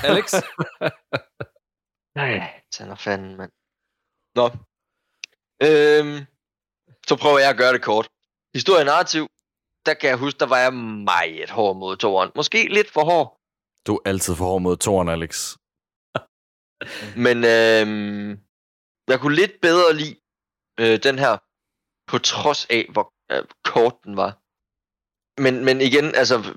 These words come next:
Speaker 3: øh, dialogen, altså, ja, dialogen, og, og som jeg synes er gudsjammerlig, og,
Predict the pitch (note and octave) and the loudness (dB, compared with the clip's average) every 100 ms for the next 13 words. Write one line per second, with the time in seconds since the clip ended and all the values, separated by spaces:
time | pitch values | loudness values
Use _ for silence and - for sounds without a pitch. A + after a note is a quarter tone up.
0 | - G2 A2+ C#3 C3 D#3+ D3+ G#2 F#2 _ | -2 0 2 2 4 4 4 0 -4 _
1 | _ _ _ _ _ _ _ - A#2+ A2+ | _ _ _ _ _ _ _ -4 -2 -2
2 | G2 - - D2 A2 - B2+ C3 F3 C3+ | -4 -8 -6 -2 -2 0 2 4 4 2
3 | A2+ - G#2+ G#2 - - - _ _ - | 0 0 2 2 0 -2 -2 _ _ -2
4 | - - B2 A#2 G#2 - C#3+ - G#2+ - | -2 0 0 0 0 0 0 0 -2 -4
5 | _ _ C3 A#2+ A2+ B2+ A#2+ G2+ G2+ - | _ _ 0 2 4 2 2 0 0 2
6 | G#2 G2+ | 2 2